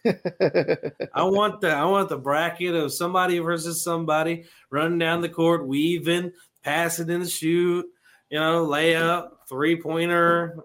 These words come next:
Speaker 2: you know, this,
Speaker 1: Yeah.
Speaker 2: what it is, what it's supposed to be, what it always was, what we know truly as the skills challenge,
Speaker 1: Yeah.
Speaker 2: you know, in that bracket format. I like that so much better,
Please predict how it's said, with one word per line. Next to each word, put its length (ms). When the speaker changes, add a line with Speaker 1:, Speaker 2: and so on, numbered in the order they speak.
Speaker 2:
you 160
know, 520
this, 340
Speaker 1:
Yeah. 360
Speaker 2:
what 160
it 140
is, 200
what 160
it's 160
supposed 420
to 60
be, 200
what 160
it 80
always 400
was, 180
what 180
we 160
know 380
truly 840
as 240
the 120
skills 420
challenge, 600
Speaker 1:
Yeah. 240
Speaker 2:
you 60
know, 140
in 220
that 240
bracket 420
format. 540
I 80
like 260
that 140
so 160
much 240
better, 360